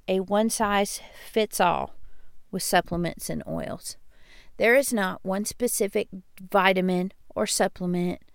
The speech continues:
or herb or essential oil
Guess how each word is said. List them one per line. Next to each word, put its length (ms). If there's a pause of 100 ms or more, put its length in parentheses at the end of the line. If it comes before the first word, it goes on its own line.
(440)
or 240
herb 540 (440)
or 640 (300)
essential 580
oil 400